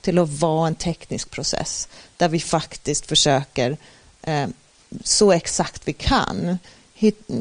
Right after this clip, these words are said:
komma på sätt att följa upp de delmål och delmål som är politiskt beslut-, beslutade.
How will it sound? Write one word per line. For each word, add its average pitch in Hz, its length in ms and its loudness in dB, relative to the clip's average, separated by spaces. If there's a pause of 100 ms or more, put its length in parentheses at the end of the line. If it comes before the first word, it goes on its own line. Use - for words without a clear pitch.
(140)
komma 269 260 4
på 202 240 4
sätt - 420 0
att - 140 0 (180)
följa 175 560 2
upp - 400 0
de 160 420 2 (260)
delmål 180 840 4
och 165 60 2
delmål 156 500 2
som 143 240 -2
är 123 80 -2
politiskt 131 500 -8
beslut-, - 320 -6 (800)
beslutade. - 460 -6